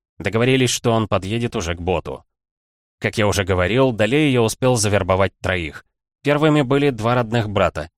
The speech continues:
Старший имел сто тридцать две единицы интеллекта и завербовался в боевое крыло корпорации офицером, командиром взвода штурмовиков. Вторая специальность — пилот малого корабля.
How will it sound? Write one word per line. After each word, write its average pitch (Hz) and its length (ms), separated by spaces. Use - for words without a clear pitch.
Старший 143 420
имел 135 220
сто 120 260
тридцать 101 480
две 117 220
единицы 117 480
интеллекта 107 560
и 104 220
завербовался 92 760
в 85 80
боевое 95 360
крыло 95 280
корпорации 95 840
офицером, 85 640
командиром 95 580
взвода 87 380
штурмовиков. 90 800
Вторая 143 280
специальность — 135 880
пилот 113 340
малого 90 300
корабля. 80 520